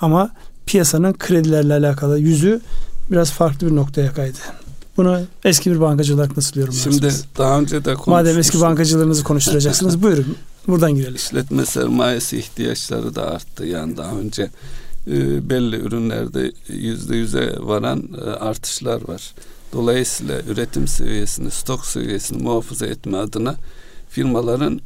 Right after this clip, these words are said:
Speaker 2: e, daha fazla paraya ihtiyacı var. Hele bir de son, e, böyle, e, dengelerin bozulduğu dönemlerde piyasa birbirini aştı, krediyi kapatır,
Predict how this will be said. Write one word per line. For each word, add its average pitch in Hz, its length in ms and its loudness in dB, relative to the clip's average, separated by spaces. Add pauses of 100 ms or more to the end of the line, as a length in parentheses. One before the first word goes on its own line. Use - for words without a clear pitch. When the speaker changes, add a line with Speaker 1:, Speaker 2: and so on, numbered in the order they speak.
(140)
Speaker 2:
e, 117 80 -4 (1300)
daha 143 180 -2
fazla 123 360 -2
paraya 104 760 -4
ihtiyacı 104 720 -6
var. - 220 -12 (360)
Hele 131 320 -2
bir 139 100 -4
de 139 100 2
son, 135 300 0
e, - 300 -2 (840)
böyle, 120 400 2 (640)
e, 110 280 -4
dengelerin 120 880 2
bozulduğu 117 720 -2
dönemlerde 117 840 -2 (300)
piyasa 139 600 2 (420)
birbirini 123 460 0
aştı, 69 600 2 (1040)
krediyi 143 460 0
kapatır, - 800 -4